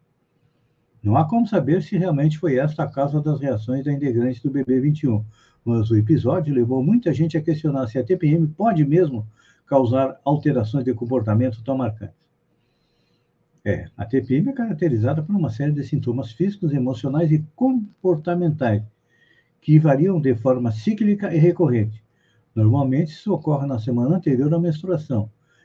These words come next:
e os sintomas aliviam após o início do fluxo menstrual. Tem tratamento? Pois é. Para determinar se uma pessoa tem T P M ou T D P M, o ideal é fazer uma consulta com o médico.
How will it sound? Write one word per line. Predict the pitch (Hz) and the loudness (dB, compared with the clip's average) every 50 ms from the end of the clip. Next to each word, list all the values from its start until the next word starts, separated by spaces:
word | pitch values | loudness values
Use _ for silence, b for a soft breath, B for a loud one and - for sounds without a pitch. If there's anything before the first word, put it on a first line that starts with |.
| _ _ | _ _
e | - 127 | 0 0
os | 127 110 | 0 2
sintomas | 113 151 117 - 151 170 190 165 185 | 0 0 0 2 0 0 0 0 0
aliviam | 196 190 156 135 120 139 151 156 143 131 | 0 0 0 0 2 4 4 4 4 2
após | 117 110 127 127 135 127 | 0 0 0 -2 0 0
o | 123 127 | -2 -2
início | 117 110 120 117 107 123 117 | 0 2 2 0 0 0 0
do | 107 113 107 | 2 0 0
fluxo | - - 113 113 107 107 - 113 | 0 0 -2 -2 -2 -2 -4 -2
menstrual. | 110 107 104 107 - - 101 - - - _ _ | 0 0 0 -2 -4 -8 -10 -10 -12 -16 _ _
Tem | _ 190 202 165 | _ 0 0 0
tratamento? | 151 151 131 104 117 117 151 180 160 113 104 - - _ _ _ _ _ _ _ _ _ _ | 0 0 0 0 0 0 0 2 2 0 -2 -6 -12 _ _ _ _ _ _ _ _ _ _
Pois | 190 139 113 101 107 - - | -4 -2 -2 -4 -4 -8 -12
é. | - 104 - _ _ _ _ _ _ _ _ _ _ _ _ _ _ _ _ _ _ _ _ b b b b b b b b b b b b b b b b b b b _ _ _ _ | -14 -16 -16 _ _ _ _ _ _ _ _ _ _ _ _ _ _ _ _ _ _ _ _ b b b b b b b b b b b b b b b b b b b _ _ _ _
Para | 202 190 185 | -6 -2 0
determinar | 185 180 151 185 180 160 156 160 156 151 | 0 2 6 6 8 8 8 8 6 6
se | - - | 6 4
uma | 151 139 | 4 4
pessoa | 113 131 123 110 110 131 127 | 4 2 0 0 2 2 2
tem | 110 - 151 139 107 | 4 4 4 4 4
T | 110 135 113 | 2 0 2
P | 107 127 123 143 | 2 2 4 4
M | 165 160 135 117 | 4 4 4 4
ou | 110 107 107 | 4 2 2
T | 107 - 151 143 110 | 2 2 2 2 4
D | 107 110 | 4 2
P | 107 110 127 123 160 208 | 4 4 4 4 4 4
M, | 180 127 104 104 107 | 2 2 0 0 0
o | 120 135 | 0 0
ideal | 139 135 143 139 151 170 190 - - _ - | 0 0 0 0 0 0 -2 -4 -8 _ -4
é | 170 175 | -2 -2
fazer | 156 185 175 156 156 165 165 | 0 -2 -2 0 2 2 2
uma | 165 156 156 151 | 2 2 0 0
consulta | - 156 131 110 156 160 156 160 151 | 0 -2 -2 2 2 2 2 2 0
com | 156 202 | 0 0
o | |
médico. | 185 165 135 117 107 107 - - | 0 0 0 0 -2 -4 -6 -12